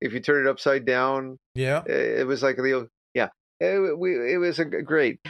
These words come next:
Speaker 1: And they eliminated recently the last pager, uh, channel. And there was a whole bunch of really old, you know, pager fans who were really upset about that, you know?
Speaker 2: <laughs>
Speaker 1: Not too many. There was, like, actually, it was, like, five guys.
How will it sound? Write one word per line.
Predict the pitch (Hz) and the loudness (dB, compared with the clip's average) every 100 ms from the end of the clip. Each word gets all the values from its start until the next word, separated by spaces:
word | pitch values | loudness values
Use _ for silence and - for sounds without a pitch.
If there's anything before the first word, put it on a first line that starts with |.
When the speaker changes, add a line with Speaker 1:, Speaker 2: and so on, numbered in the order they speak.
| - - | -10 -2
Speaker 1:
And | 147 151 | 0 2
they | 160 | 4
eliminated | 165 196 208 190 170 | 4 2 2 2 2
recently | 151 160 170 156 151 | 0 -2 -2 -2 0
the | 131 127 | 0 0
last | 135 165 190 202 - - | 0 0 -2 -4 -8 -4
pager, | 190 208 160 131 - _ - | -2 0 -2 -4 -6 _ -10
uh, | 117 110 104 92 - _ _ _ - | -6 -6 -8 -12 -18 _ _ _ -6
channel. | 135 120 117 | -2 -2 -2
And | 139 | 0
there | 190 | 2
was | 196 | 2
a | 175 | 0
whole | 156 220 | -4 -4
bunch | 214 233 214 | -4 -6 -6
of | 180 - _ 190 | -8 -10 _ -4
really | 262 269 208 | -2 0 0
old, | - 214 240 175 147 _ _ _ | 0 2 0 -2 -8 _ _ _
you | 160 | -8
know, | 165 - | -6 -6
pager | 247 254 208 185 | -4 -2 -2 -4
fans | - 151 120 117 | -2 -2 -2 -4
who | 151 | -6
were | 147 147 | -4 -2
really | 214 226 214 | 0 0 0
upset | 202 - 214 | -2 -4 -4
about | 170 95 - | -4 -6 -10
that, | - - - - - - _ _ - | -12 -12 -12 -14 -16 -20 _ _ -10
you | 127 | -6
know? | 139 156 | -6 -8
Speaker 2:
<laughs> | - - 185 - _ _ | -10 -12 -16 -16 _ _
Speaker 1:
Not | 190 190 | 0 2
too | 196 | 2
many. | 175 196 208 | 4 4 4
There | 165 | 2
was, | 165 | 2
like, | 151 143 | 2 2
actually, | 135 113 127 | 0 0 -2
it | |
was, | 110 | -2
like, | 127 117 | -2 -4
five | - 117 113 | -2 -4 -4
guys. | 107 | -6